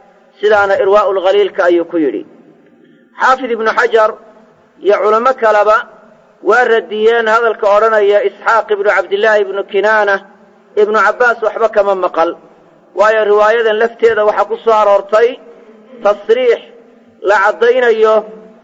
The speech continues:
in loo diray Isxaaq, yacni Cabdillaahi ibnu Cabbaas in loo diray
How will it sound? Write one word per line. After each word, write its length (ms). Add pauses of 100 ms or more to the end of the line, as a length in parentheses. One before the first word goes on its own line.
(140)
in 160
loo 260
diray 400 (720)
Isxaaq, 600 (220)
yacni 360
Cabdillaahi 460
ibnu 140
Cabbaas 440
in 160
loo 180
diray 280